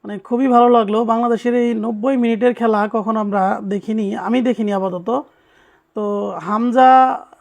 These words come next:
যে একটা প্লেয়ার, একটা প্লেয়ারের কারণে কতটা ইফেক্ট পড়তে পারে আজকের খেলা না দেখলে আমরা অনেকেই বুঝতাম না। যে বিষয়টা হচ্ছে যে বাংলাদেশের খেলা আপনারা হয়তো দেখছেন যে কতটা উন্নতি করছে। আপনাদের কাছে কেমন মনে হচ্ছে যে বাংলাদেশের খেলা কি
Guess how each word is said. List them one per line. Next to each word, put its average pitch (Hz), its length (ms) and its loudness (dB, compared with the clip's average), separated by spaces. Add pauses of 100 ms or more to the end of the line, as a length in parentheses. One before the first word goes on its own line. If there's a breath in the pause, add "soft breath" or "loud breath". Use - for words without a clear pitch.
(140)
যে 220 120 -4
একটা 277 580 -2
প্লেয়ার, 226 440 0 (720)
একটা 247 340 -2
প্লেয়ারের 269 380 2
কারণে 240 420 2
কতটা 240 320 0
ইফেক্ট 254 340 -4
পড়তে 240 240 -2
পারে 214 220 -2
আজকের 240 440 -2
খেলা 226 260 -2
না 226 140 0
দেখলে 208 360 -4
আমরা 208 440 -4 (920)
অনেকেই 262 240 -2
বুঝতাম 202 340 -6
না। 151 140 -16 (680)
যে 220 100 -8
বিষয়টা 254 260 0
হচ্ছে 277 260 2
যে 247 140 2
বাংলাদেশের 254 600 -2
খেলা 233 460 -2
আপনারা 240 320 0
হয়তো 220 260 -2
দেখছেন 220 340 -6
যে 220 160 -4
কতটা 262 400 -4
উন্নতি 262 360 0
করছে। 180 340 -8 (760)
আপনাদের 247 360 -2
কাছে 254 200 -2
কেমন 240 260 -2
মনে 233 160 -2
হচ্ছে 220 220 -4
যে 226 80 -2
বাংলাদেশের 226 420 -2
খেলা 226 260 -4
কি 214 360 -4